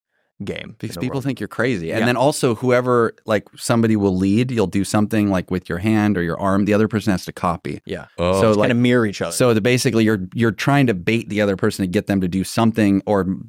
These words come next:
Speaker 2: something with your body where they'll laugh.
Speaker 3: Yeah.
Speaker 2: And then once they laugh, you win.
Speaker 3: That's pretty
Speaker 1: Mm-hmm.
Speaker 3: funny.
Speaker 2: Yeah.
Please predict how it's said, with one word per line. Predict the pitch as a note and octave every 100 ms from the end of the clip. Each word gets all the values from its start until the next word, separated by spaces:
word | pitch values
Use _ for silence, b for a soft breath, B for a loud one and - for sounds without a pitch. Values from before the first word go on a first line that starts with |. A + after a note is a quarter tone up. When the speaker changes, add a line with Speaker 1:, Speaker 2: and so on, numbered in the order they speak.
| -
Speaker 2:
something | - A2+ A#2
with | G#2+ G2+
your |
body | F#2 F#2+ G2+ G2+
where | F#2+ F#2
they'll | F2+ F2
laugh. | E2+ D#2+ D#2+ - - _
Speaker 3:
Yeah. | F2+ F2 F2 F2
Speaker 2:
And | G#2 G#2+
then | G#2+ F#2+
once | G#2 -
they | G2+
laugh, | G2 F2+ F2 - -
you | F2+
win. | E2 C#2 -
Speaker 3:
That's | G2+ G2+
pretty | F#2+
Speaker 1:
Mm-hmm. | F2
Speaker 3:
funny. | F2+ D#2 -
Speaker 2:
Yeah. | G2